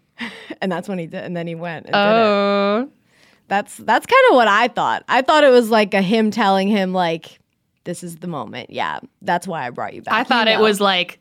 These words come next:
Speaker 2: "This is all going according to plan.
Speaker 1: Oh,
Speaker 2: This is
Speaker 1: see,
Speaker 2: what I saw,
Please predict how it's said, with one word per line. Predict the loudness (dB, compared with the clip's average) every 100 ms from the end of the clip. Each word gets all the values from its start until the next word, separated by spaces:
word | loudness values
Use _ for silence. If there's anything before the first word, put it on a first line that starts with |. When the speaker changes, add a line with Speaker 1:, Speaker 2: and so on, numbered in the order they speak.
| _
Speaker 2:
"This | -2 -2
is | 0
all | 0 2
going | 2 2 0
according | -2 -2 -2 -4
to |
plan. | -6 -2 -2 -2 -2
Speaker 1:
Oh, | 2 4 6 6 6 6 4 2 -2 -10 -4
Speaker 2:
This | -2 0
is | 0
Speaker 1:
see, |
Speaker 2:
what | 0 0
I | -2
saw, | 0 2 4 4 2